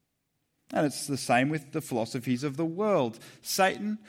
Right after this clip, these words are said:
will coat his lie in as much chocolatey truth as it takes to get you to swallow it. But even more than that,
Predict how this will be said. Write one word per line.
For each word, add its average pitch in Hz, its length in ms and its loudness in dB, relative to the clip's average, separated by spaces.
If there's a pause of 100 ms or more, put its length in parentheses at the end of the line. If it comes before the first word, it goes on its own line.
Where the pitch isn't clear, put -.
(420)
will 127 120 0
coat 165 400 2
his 131 240 -4
lie 98 520 -4 (280)
in 123 120 -2
as 120 120 0
much 170 320 -2
chocolatey 160 480 -4
truth 104 400 -4
as 113 120 -6
it 120 140 -8
takes - 640 -6 (220)
to 117 100 -4
get 113 200 0
you 117 80 -2
to 110 80 -2
swallow 90 400 -12
it. - 80 -20 (3000)
But 135 140 0
even 180 220 2
more 151 180 2
than 104 120 0
that, - 240 -12